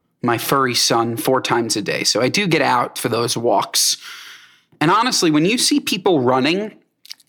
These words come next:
it's like, "What are you doing?" Like, we get it. Like, we understand. You're physically fit. You're trying to stay at peak physicalness. You're trying to stay nice and, and strong. But, you know, it's just scary out there. Like, there's a lo-,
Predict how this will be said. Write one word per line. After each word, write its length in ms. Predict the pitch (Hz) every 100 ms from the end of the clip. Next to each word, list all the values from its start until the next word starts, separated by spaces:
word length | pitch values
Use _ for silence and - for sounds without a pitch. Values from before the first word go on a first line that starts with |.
| -
it's 180 | 220 156
like, 200 | 160 139
"What 220 | 139 190
are 60 |
you 220 | 196 147 151
doing?" 420 | 147 139 120 98
Like, 180 | 131 131
we 120 | 180
get 240 | 175 160 131
it. 180 | 117 -
Like, 320 | 131 - - - -
we 140 | 165 196
understand. 540 | 196 175 - 113 120
You're 80 | 123
physically 400 | - 190 208 185
fit. 440 | - 131 123 - _ _ _ _ - -
You're 100 | -
trying 240 | 180 190
to 60 | 156
stay 440 | - 147 135 127 - - -
at 280 | 143 - -
peak 480 | - 214 - - - - - -
physicalness. 1500 | - 208 180 160 151 135 123 120 - - 147 151 170 - -
You're 80 |
trying 220 | 131 190 196
to 60 |
stay 300 | - - 156
nice 360 | 139 156 175 -
and, 240 | 123 120 -
and 160 | 135
strong. 720 | - - 123 120 127 151 156 - - - - -
But, 480 | 156 156 - - - _ _ - -
you 100 | 190
know, 120 | 247
it's 200 | 220 -
just 260 | - - -
scary 440 | - 190 240 139
out 200 | 87 110
there. 140 | 113 117
Like, 180 | 123
there's 180 | 151 139
a 80 | 135
lo-, 420 | 127 156 127 135